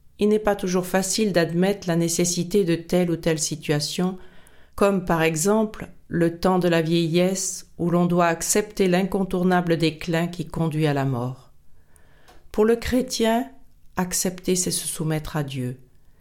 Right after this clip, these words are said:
C'est considérer que les circonstances de notre vie, même celles qui semblent contraires, sont permises ou ordonnées par Dieu. C'est reconnaître en toute situation la main du Seigneur qui fait toutes choses bien. Marc sept, verset trente-sept.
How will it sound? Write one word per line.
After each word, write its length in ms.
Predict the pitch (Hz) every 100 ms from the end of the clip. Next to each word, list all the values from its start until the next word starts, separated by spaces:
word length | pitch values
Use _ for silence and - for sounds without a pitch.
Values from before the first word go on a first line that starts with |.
| - - -
C'est 220 | - 185
considérer 720 | 180 247 247 214 233 226 233 226
que 80 |
les 100 | 180
circonstances 760 | 180 - 208 214 214 - 214 196
de 120 | 180
notre 320 | 175 175 175
vie, 420 | 165 156 180 208 - -
même 320 | 170 185 226 226
celles 420 | - 226 208 196
qui 100 | 180
semblent 460 | 180 185 180 160
contraires, 640 | 156 156 151 - 175 175 175
sont 300 | - - 156
permises 580 | 151 180 185 196 202 170
ou 80 | 151
ordonnées 420 | 151 151 165 160
par 220 | 160 165
Dieu. 380 | 139 139 120 - - - - - - - - -
C'est 240 | - 190
reconnaître 640 | 185 233 240 233 226 226
en 80 | 202
toute 200 | 196 196
situation 840 | - - 220 - 208 202 - 202 196
la 160 | 175
main 160 | 170 180
du 100 | 175
Seigneur 560 | 180 175 170 175 170 -
qui 140 | - 156
fait 160 | -
toutes 420 | 156 - 208 - 180
choses 320 | - 170 156
bien. 400 | 135 131 135 135 - - -
Marc 320 | 151 147 -
sept, 380 | - - 165 -
verset 300 | 156 151 147
trente-sept. 720 | - 175 175 - 123 - -